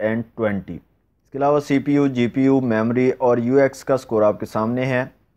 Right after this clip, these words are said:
डिफरेंट फ़ोन्स के साथ आप इसको कंपेयर कर सकते हैं।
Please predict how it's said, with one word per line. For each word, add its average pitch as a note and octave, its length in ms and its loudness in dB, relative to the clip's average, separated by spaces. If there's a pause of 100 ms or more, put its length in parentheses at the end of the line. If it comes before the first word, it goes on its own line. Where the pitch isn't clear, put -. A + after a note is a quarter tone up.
डिफरेंट G2 360 -12
फ़ोन्स A#2+ 260 -8
के A#2 100 -12
साथ A2+ 280 0
आप G2 180 0
इसको B2+ 260 -4
कंपेयर A2+ 560 -2
कर A2 120 -4
सकते - 340 -12
हैं। D#2+ 120 -20